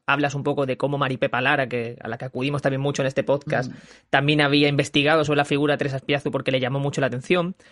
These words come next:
Speaker 1: Pero vamos a hablar también, si quieres, de la trayectoria como maestra de Teresa Aspiazu, porque si hablamos de, de, de Teresa Aspiazu tenemos que hablar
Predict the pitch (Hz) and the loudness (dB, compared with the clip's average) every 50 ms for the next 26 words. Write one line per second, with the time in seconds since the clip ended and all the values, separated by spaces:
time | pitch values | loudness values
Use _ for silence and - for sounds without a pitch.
0 | - - _ _ _ _ - 139 143 135 147 170 202 208 226 196 208 196 - 190 | -20 -20 _ _ _ _ 0 2 4 4 4 4 4 4 4 2 2 2 0 0
1 | 180 185 165 185 165 151 165 180 190 180 170 156 147 143 135 139 127 123 123 _ | -2 -2 -4 -4 -2 -2 -2 -2 0 -2 0 -2 -2 -2 -2 -4 -4 -4 -4 _
2 | - 160 165 180 190 - 196 175 151 143 131 139 202 214 - - 131 127 120 123 | -2 0 0 0 0 0 0 0 0 0 0 -2 -2 -4 -4 -4 -6 -4 -4 -6
3 | 127 - - 139 131 135 131 - 165 170 180 - 185 208 202 165 - - 135 - | -6 -4 -4 -4 -4 -4 -2 2 2 2 4 4 2 2 2 0 0 -2 -4 -4
4 | 127 123 120 135 156 156 147 160 156 - - _ - - - - 110 107 - 113 | -2 0 0 0 0 0 0 0 0 -2 -2 _ -12 -12 -10 -10 -10 -10 -6 -4
5 | 117 135 135 156 147 - 151 147 143 180 165 170 160 160 - - 156 151 156 160 | -4 -2 0 -2 0 2 0 0 2 0 0 0 0 0 0 0 2 2 2 2
6 | 220 - | 0 -2